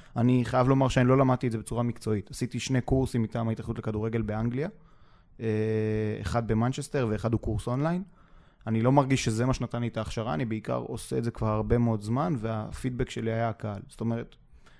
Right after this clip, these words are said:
אני לא מבטיח לכל מי שיעשה את מה שאני עשיתי שהוא יגיע למה שאני עשיתי, יכול להיות שהוא גם יגיע יותר, אבל לי אין הכשרה מספיק טובה בזה, אני מרגיש, ואני עוד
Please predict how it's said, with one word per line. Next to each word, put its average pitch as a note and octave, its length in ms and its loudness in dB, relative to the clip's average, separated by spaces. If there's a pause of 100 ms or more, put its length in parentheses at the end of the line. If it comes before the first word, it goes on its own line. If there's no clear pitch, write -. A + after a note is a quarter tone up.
(180)
אני A2+ 140 2
לא B2 120 4
מבטיח B2 640 2
לכל B2 420 4
מי A#2+ 180 2
שיעשה A2+ 440 0
את - 200 -8
מה A2+ 100 -2
שאני A2+ 260 0
עשיתי A2+ 280 -4
שהוא G#2 440 -4
יגיע A2 360 0
למה G#2 180 -6
שאני A2+ 240 -4
עשיתי, E3+ 360 -2 (340)
יכול A2 120 -6
להיות A2 80 -2
שהוא A2+ 100 -2
גם A2+ 120 -2
יגיע A2+ 200 0
יותר, C#3+ 400 2 (120)
אבל A2+ 300 -2 (360)
לי C3+ 140 2
אין C#3 80 4
הכשרה A#2+ 500 2
מספיק A2+ 500 -6
טובה A2+ 280 0
בזה, B2 220 2
אני A#2 100 2
מרגיש, A2+ 360 -2
ואני G#2+ 160 0
עוד G2+ 220 -2